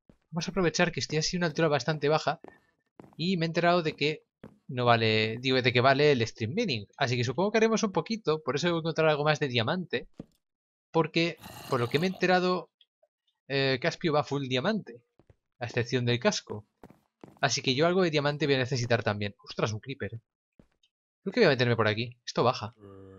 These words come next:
Y no necesito ir por dentro de la mina sí o sí. Bum. Aunque estaba pensando, y aquí en la mina podría encontrarme, eh, sandía.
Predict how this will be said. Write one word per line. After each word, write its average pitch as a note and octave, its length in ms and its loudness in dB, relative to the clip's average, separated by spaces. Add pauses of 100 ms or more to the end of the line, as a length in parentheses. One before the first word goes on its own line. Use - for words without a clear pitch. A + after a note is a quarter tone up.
(120)
Y C3 100 -4
no C#3 100 2
necesito C#3+ 680 2 (1600)
ir C#3+ 160 -6
por C3 180 0
dentro B2+ 280 0
de A#2+ 80 4
la A2+ 100 2
mina A#2 220 -2
sí A#2 140 -6
o A2 40 -4
sí. A2 160 -4 (600)
Bum. C3 180 -2 (2500)
Aunque A#3 420 2
estaba F#3 280 4
pensando, G3+ 420 4
y E3+ 80 6
aquí E3 160 4
en F#3+ 60 0
la A3+ 80 2
mina A3 320 -2 (580)
podría C#3 380 2
encontrarme, F#3+ 1040 0
eh, C3+ 920 2 (960)
sandía. B2+ 640 0